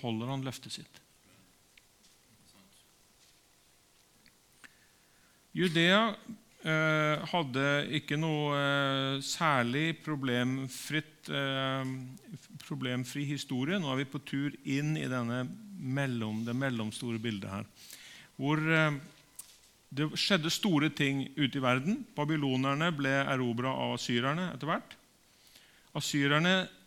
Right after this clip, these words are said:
eh, da beleiret Judea og gjorde mange raid inn i Judea, eh,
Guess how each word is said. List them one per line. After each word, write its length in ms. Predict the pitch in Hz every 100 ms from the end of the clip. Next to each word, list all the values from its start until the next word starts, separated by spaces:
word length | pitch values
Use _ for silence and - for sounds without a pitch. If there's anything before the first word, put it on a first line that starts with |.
| _ _ _ 143
eh, 520 | 139 135 135 135 127 - - _ _ _ _ _ _ _ _ _ _ - 127
da 360 | 127 139 160 160 - - - _ - - _ _ _ _ _ _ _ _ _ _ _ 123
beleiret 720 | 151 135 131 135 170 175 -
Judea 460 | 131 139 120 117 127 117 -
og 100 | 131
gjorde 280 | 143 135 139
mange 260 | 143 123 127
raid 460 | 131 151 165 131 110
inn 240 | 131 120 131
i 100 | 131
Judea, 360 | 127 120 131 226 - - _ _ _ _ _ _ _ _ -
eh, 280 | 143 123 123